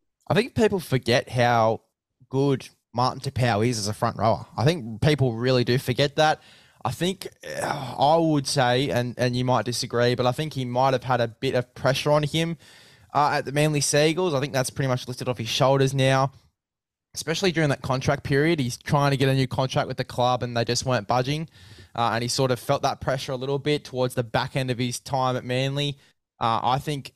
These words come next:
at the Broncos, he's gonna be fantastic. I'd assume he'd come off the bench. I don't think he's gonna start, at least not at the start of the year. Um,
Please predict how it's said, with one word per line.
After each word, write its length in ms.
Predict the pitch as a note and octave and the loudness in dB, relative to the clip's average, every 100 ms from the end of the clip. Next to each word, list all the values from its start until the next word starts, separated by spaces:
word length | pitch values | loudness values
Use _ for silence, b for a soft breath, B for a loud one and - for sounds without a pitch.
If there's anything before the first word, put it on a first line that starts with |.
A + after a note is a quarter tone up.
| - | -4
at 140 | D#3 | -2
the 60 | B2+ | -2
Broncos, 520 | - C3+ C3 B2+ B2+ | -4 -2 2 0 0
he's 100 | A#2 | -6
gonna 160 | B2+ | -4
be 80 | B2 | -4
fantastic. 720 | A2+ B2+ A#2 - C#3+ - D#3 C3+ | -2 -2 -2 -2 -2 -2 -4 -2
I'd 220 | B2+ B2+ | 0 0
assume 680 | A#2 - - - C#3 D#3+ F3+ | 0 -4 -6 -6 -4 -2 -2
he'd 280 | D#3 C#3+ - | -2 -4 -4
come 200 | - C#3+ | -6 -2
off 220 | C#3 - | -2 -2
the 80 | B2 | -6
bench. 340 | A2 C#3 G3+ - | -2 -2 -2 0
I 80 | C#3+ | 0
don't 160 | E3 | 0
think 140 | D#3+ C3+ | -4 -6
he's 120 | B2 | -6
gonna 200 | C3 A2 | -4 -4
start, 580 | - - B2+ B2+ E3 - | -6 -2 2 2 2 0
at 120 | A#2+ | -4
least 220 | B2 C3+ | -2 -2
not 100 | C#3+ | -2
at 60 | B2 | -6
the 80 | G2+ | -8
start 360 | - A#2 C3 | -4 0 0
of 60 | D3 | 0
the 60 | D#3 | -8
year. 320 | D#3 G3 B3 B3+ b b b b - | -10 -8 -8 -12 b b b b -4
Um, 540 | C3 C3 C3+ C3+ C3+ | 0 2 0 -2 -10